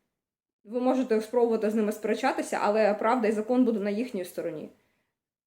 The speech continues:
Тому ви маєте про це, е, знати заздалегідь перед тим, як ви їдете. Тому що ви, е, собі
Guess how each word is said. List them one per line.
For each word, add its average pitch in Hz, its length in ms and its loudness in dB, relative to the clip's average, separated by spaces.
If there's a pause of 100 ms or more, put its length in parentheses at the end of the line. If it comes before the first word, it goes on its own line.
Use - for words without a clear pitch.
(200)
Тому 247 280 -2
ви 254 100 0
маєте 247 280 2
про 240 160 -4
це, 240 320 2
е, 196 200 0
знати 233 320 -2
заздалегідь 220 640 0
перед 208 260 2
тим, 180 160 -4
як 170 180 -4
ви 190 80 -2
їдете. 202 500 -4 (840)
Тому 240 220 -6
що 233 200 -2
ви, 220 280 0
е, 185 420 0 (720)
собі 208 580 -4